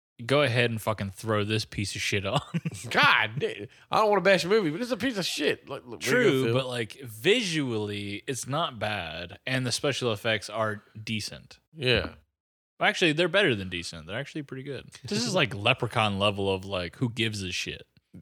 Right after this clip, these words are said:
Speaker 2: Damn. And, and both of them, both the Leprechaun and this were original, like, brand new ideas on the map, you know?
Speaker 1: Yeah, but, like, regardless, that doesn't mean shit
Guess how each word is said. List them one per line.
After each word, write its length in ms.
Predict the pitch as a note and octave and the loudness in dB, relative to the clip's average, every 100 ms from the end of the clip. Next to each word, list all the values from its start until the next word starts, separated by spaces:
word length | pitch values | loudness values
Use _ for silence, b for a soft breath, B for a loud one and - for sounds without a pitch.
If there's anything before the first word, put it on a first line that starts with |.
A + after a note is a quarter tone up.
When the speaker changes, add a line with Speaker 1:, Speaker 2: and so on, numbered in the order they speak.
| _ | _
Speaker 2:
Damn. 500 | E3 A3 D3 G#2 E2+ - _ _ _ _ _ _ _ | 2 4 4 2 -6 -16 _ _ _ _ _ _ _
And, 120 | C#3+ F3 | 0 2
and 140 | F#3 | 2
both 220 | A3+ C#4+ | 4 4
of 60 | A3+ | 6
them, 220 | A3 A3 - - C3 | 4 4 -6 -18 -2
both 220 | E3 A#3 | 0 0
the 200 | A3 D#3 - _ | -2 -8 -16 _
Leprechaun 500 | A2 D3+ F#3+ F#3+ F#3+ | 0 2 2 2 2
and 200 | D3+ F3 | 2 2
this 160 | D3 C#3 | 2 2
were 180 | C3 A2+ | 2 2
original, 560 | G2+ C3+ C3+ C3+ C3 - | 2 0 2 0 0 0
like, 220 | B2+ G#2 | -2 0
brand 240 | G2 C3 C3+ | 0 2 2
new 160 | C3+ | 0
ideas 420 | A#2+ B2+ B2+ B2 G#2 | 0 2 0 0 0
on 180 | B2+ | -4
the 60 | A#2 | -2
map, 300 | A2+ D#3 G#2 - | 0 0 0 -6
you 100 | G#2 | -4
know? 160 | G#2+ | 0
Speaker 1:
Yeah, 240 | C3+ F#3+ D#3 | 2 0 -4
but, 220 | G#2+ G2 | -4 -2
like, 180 | G2+ G2 | -4 -2
regardless, 720 | A#2 G2+ G#2 C3 E3 A#2 - | -2 0 0 2 2 -2 -2
that 120 | B2 | -4
doesn't 300 | D3+ D#3+ D3 | -4 -6 -6
mean 220 | G#2+ C#3 | -4 -4
shit 680 | C#3 - - C#3 C3+ F#2+ - | -2 -4 0 2 2 2 -2